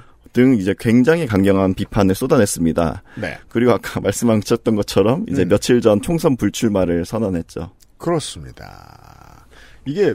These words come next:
Speaker 2: 장재원, 김기현하고 비교를 했는데 김기현, 장재원하고 다른 점은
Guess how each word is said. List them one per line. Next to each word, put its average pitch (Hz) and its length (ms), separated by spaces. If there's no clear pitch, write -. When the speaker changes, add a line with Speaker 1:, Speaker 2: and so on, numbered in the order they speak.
Speaker 2:
장재원, 147 380
김기현하고 143 500
비교를 113 340
했는데 107 520
김기현, 240 520
장재원하고 165 640
다른 147 380
점은 127 1400